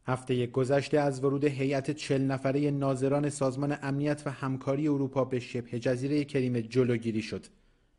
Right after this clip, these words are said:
به گزارش خبرگزاری آلمان، این ناظران در گزارش خود نوشتند با وجود اینکه از ورود آنان به کریمه جلوگیری شد، اما قرائن بسیاری از جمله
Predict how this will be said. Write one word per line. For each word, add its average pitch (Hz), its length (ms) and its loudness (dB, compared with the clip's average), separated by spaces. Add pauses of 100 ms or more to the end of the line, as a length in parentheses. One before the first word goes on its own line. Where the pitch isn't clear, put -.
(460)
به 113 100 0
گزارش 113 480 -2
خبرگزاری 120 680 -2
آلمان، 135 420 -2 (300)
این 131 180 -2
ناظران 127 400 0
در 139 180 2
گزارش 127 480 0
خود 139 240 -4
نوشتند 139 480 -2 (440)
با 120 160 2
وجود 123 360 0
اینکه 147 360 0
از 123 300 -4
ورود 143 220 2
آنان 135 320 2
به 123 80 0
کریمه 117 380 0
جلوگیری 127 500 0
شد، 165 240 2 (440)
اما 123 280 2
قرائن 120 480 -2
بسیاری 139 720 2
از 131 200 -2
جمله 127 240 0